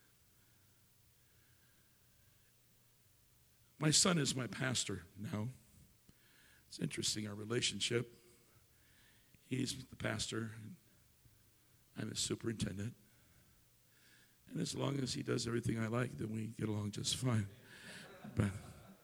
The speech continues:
that is not true. When I'm there, I try to be the best saint that I can be. Matter of fact, if my son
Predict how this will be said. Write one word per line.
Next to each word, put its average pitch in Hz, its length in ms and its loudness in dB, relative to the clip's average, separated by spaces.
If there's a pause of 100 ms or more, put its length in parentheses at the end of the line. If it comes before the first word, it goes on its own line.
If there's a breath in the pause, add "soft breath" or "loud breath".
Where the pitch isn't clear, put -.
(320)
that 120 160 2
is 110 180 0
not 110 160 -4
true. - 220 -6 (1900 loud breath)
When - 120 0
I'm 147 240 2
there, 139 460 4
I 127 120 2
try 127 200 0
to 117 80 0
be 117 120 0
the 107 120 -2
best 113 440 2
saint 107 260 -4 (320)
that 104 120 -6
I 98 120 -6
can 101 180 -8
be. 107 280 -10 (720 loud breath)
Matter 143 140 4
of 135 80 2
fact, 139 240 2
if 110 80 -10
my 143 160 0
son 131 420 -2